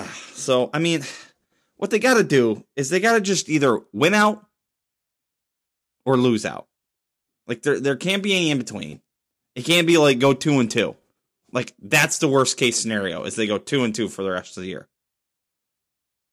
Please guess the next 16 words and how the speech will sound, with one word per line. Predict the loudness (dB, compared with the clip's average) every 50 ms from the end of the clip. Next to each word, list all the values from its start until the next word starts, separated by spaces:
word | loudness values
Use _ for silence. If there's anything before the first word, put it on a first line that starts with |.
| _ _ _ _ _ _ -6
One | 0 2 2 4 4
and | 2 0
three, | 0 2 2 4 4 4 2 -2 _ _ _ _ _ _ _ _ _ _ _ -6
not | -2 0 0 0 0 0
great. | 2 2 2 2 0 -4 _ _ _ _ _ _ _ 0
Oh | 2 4 4 4
and | 2 0
four, | 0 0 2 4 4 2 0 -2 _ _ _ _ _ _ _ _ _ _ _ _ _ _ _ -10
great. | -10 -8 -8 -6 -4 -2 -2 -2 -4 -8 -14 -14 -14 _ _ _ _ _ _ _ _ _ _ _
Four | -8 -4 -2 0 0 2
and | 2 2
oh, | 2 2 2 0 -2 -8 _ _ _ _ _ _ _ _ _ _ 0
okay. | 0 0 2 2 2 2 0 -2 -6 _ _ _ _ _ _ _ _ _ _ _ _ _ _ _ _ _ _ _ _ _ _ _ _ _ _
Two | -2 0 0 0
and | 0 2
two, | 2 4 4 4 2 0